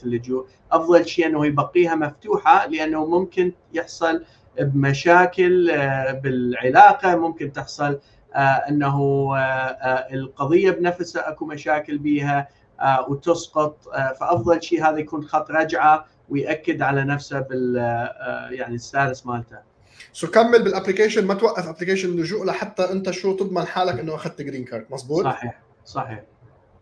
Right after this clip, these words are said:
Speaker 2: توماس، أهلا وسهلا. محمد حسن، مساء النور. آه،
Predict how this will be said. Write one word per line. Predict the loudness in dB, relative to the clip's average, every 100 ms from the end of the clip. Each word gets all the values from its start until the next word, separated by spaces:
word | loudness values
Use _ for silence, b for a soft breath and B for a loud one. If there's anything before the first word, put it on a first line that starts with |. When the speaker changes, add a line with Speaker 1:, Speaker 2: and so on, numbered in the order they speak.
| _ _ b b b b
Speaker 2:
توماس، | 2 2 2 -2
أهلا | -2
وسهلا. | -2 0 2
محمد | 0 -2 -4
حسن، | -4 -4 -4
مساء | -4 -6 -6
النور. | -2 0 0 -2 -8 B B B _
آه، | -4 0 0 -2